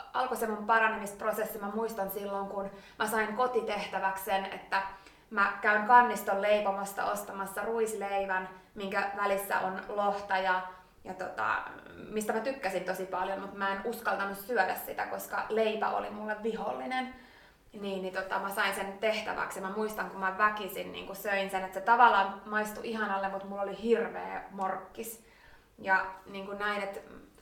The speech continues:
et se oli kyllä aika iso juttu, että mä oon tosi onnellinen, että mä oon käynyt sen läpi, koska mä pystyn nyt ymmärtää paljon paremmin tätä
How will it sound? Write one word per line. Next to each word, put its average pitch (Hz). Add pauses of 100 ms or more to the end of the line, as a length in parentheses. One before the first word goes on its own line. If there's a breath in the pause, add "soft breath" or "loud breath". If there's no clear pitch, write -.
(880 loud breath)
et -
se 277
oli 277
kyllä 277
aika 311
iso 285
juttu, 285
että 214
mä 240
oon 247
tosi 247
onnellinen, 208
että 202 (320)
mä 208
oon 202
käynyt 247
sen 254
läpi, 240
koska 220
mä 208
pystyn 220
nyt 214
ymmärtää 214 (140)
paljon 196
paremmin 202 (580)
tätä 202